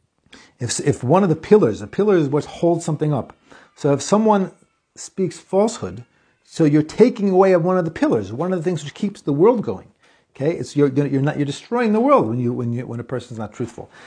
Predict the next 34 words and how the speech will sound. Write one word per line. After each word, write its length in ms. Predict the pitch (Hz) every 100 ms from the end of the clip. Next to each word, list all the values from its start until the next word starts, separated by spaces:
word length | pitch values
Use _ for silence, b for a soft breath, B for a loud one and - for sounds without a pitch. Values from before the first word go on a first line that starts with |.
| B -
And 140 | 135
the 60 | 156
opposite 480 | 214 220 277 143
of 80 | 113
this 180 | 98 -
is 100 | 123
someone 300 | 180 196 190
who's 160 | 143 -
careful 380 | - 269 -
with 160 | 208 151
the 80 | 127
truth, 280 | 131 117 -
as 220 | 131 123 -
if 240 | 196 202
they 140 | 165 156
are 340 | 135 139 139 B B
strengthening 1040 | - - - 202 233 233 196 160 160 165 - _ -
the, 400 | 117 139 139 -
the 300 | 117 131 131
pillar, 540 | 131 - 175 143 117 b b _
the 80 | 110
foundation 640 | - - 131 139 151 160
of 120 | 151 143
the, 80 |
of 240 | 151 143 135
the, 60 | 147
of 180 | 135
the 60 | 143
universe. 400 | 185 233 98 -
He's 100 | -
holding 340 | - 160 156
up 120 | 160 135
the 60 |
universe. 380 | 170 220 -